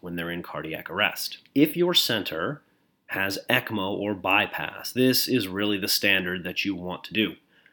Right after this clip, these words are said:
There is strong supporting data of good patient outcomes with this invasive approach, especially for these really sick patients.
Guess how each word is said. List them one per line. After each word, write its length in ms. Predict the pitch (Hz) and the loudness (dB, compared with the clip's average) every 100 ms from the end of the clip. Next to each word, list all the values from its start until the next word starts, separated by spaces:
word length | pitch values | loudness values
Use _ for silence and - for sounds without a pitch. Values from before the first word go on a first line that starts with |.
| _ | _
There 140 | 92 90 | -2 0
is 100 | - | -2
strong 580 | - 107 110 117 123 | -2 0 2 2 0
supporting 480 | 120 117 120 120 120 | 0 -4 0 2 2
data 400 | 110 104 95 107 - | 2 2 2 -2 -6
of 220 | 92 92 | -12 -6
good 240 | 113 120 | -4 -4
patient 320 | 113 117 113 110 | -4 -2 0 2
outcomes 500 | 110 - 87 87 95 | 0 -2 -8 -6 -8
with 160 | 87 | -6
this 180 | 101 95 | -4 -4
invasive 580 | 107 101 95 98 - 92 | -6 -6 -4 -2 -2 -6
approach, 440 | 95 - 104 90 | -6 0 0 -2
especially 540 | 80 - 98 98 113 98 | -6 -2 0 0 0 -4
for 180 | - 92 | -4 -6
these 280 | 87 85 | -6 -8
really 420 | 107 110 123 98 92 | -8 -2 0 0 -2
sick 340 | - 85 - | -2 -4 -10
patients. 600 | - 110 - - - - | -6 -6 -6 -10 -14 -14